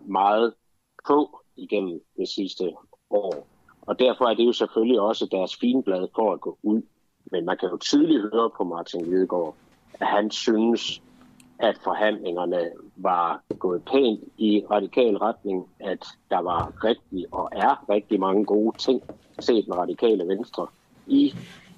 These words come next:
regeringsgrundlaget. Og det plejer jo ikke at være enkeltsager, hvis vi sådan går tilbage i historien, som Radikale lader en regeringsdeltagelse falde på.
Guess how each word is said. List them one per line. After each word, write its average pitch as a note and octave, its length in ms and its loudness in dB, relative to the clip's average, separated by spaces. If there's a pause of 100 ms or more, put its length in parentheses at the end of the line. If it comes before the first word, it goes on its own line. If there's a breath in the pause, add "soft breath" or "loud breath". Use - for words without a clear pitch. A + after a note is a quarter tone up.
regeringsgrundlaget. G2+ 1000 2 (440 loud breath)
Og G#2+ 140 -6
det G#2 120 0
plejer A2 320 2
jo A#2+ 200 6
ikke C3 180 2
at - 60 -2
være G2 180 0 (100)
enkeltsager, G2+ 960 -2
hvis F#2 200 -16
vi F2+ 60 -10
sådan G2 160 -4
går F#2 140 -4
tilbage G#2+ 480 0
i A2 120 2
historien, F2 520 0
som E2 160 -16
Radikale F#2 600 0 (280)
lader E2+ 360 -2 (500)
en F2+ 180 0
regeringsdeltagelse F#2 1080 0 (180)
falde G2+ 260 2
på. F#2 240 0